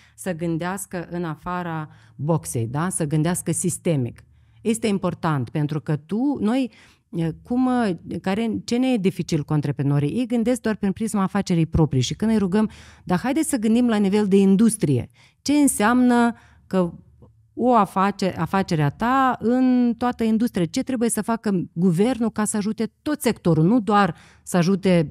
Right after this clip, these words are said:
afacerea ta?" Și atunci, eu cred că, um, cercetarea, teza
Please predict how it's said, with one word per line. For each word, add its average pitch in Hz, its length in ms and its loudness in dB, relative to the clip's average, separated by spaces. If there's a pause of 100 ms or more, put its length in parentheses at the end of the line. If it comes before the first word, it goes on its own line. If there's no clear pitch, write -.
(100)
afacerea 156 500 -2
ta?" 131 220 -4
Și 123 120 -6
atunci, 220 480 -4 (420)
eu 196 100 -2
cred 202 180 -2
că, 185 140 0 (300)
um, 139 460 2 (720)
cercetarea, 170 560 0
teza 156 640 2